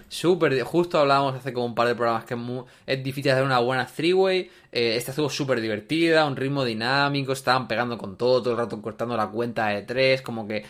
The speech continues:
había un momento de un sentimiento de que, eh, Callum podía perder el título, ¿no? Eh, me gustó mucho, la verdad, fue un combate que me pareció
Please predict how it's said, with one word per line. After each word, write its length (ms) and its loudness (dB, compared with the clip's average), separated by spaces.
había 220 0
un 40 -2
momento 360 0
de 60 2
un 60 -2
sentimiento 500 -2
de 260 -2
que, 440 -8
eh, 260 -14
Callum 300 2
podía 260 0
perder 260 0
el 120 -4
título, 500 0
¿no? 340 0
Eh, 440 -2
me 100 -6
gustó 280 -2
mucho, 240 -4
la 80 -2
verdad, 180 -4
fue 80 -8
un 60 -10
combate 240 -4
que 80 -2
me 40 -10
pareció 460 0